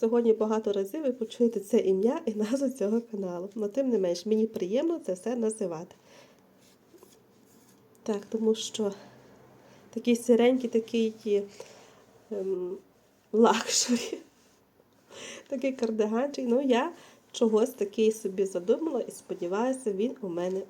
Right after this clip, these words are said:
вийде. Побачимо з того, тому що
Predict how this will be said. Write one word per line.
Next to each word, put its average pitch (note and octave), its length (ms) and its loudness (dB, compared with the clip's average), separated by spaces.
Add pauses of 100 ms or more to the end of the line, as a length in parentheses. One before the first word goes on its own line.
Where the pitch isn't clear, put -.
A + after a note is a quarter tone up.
вийде. D#3 280 -6 (600)
Побачимо A#3 580 0
з F#3+ 40 -6
того, E3+ 300 -6
тому G3+ 260 -4
що F#3+ 280 -6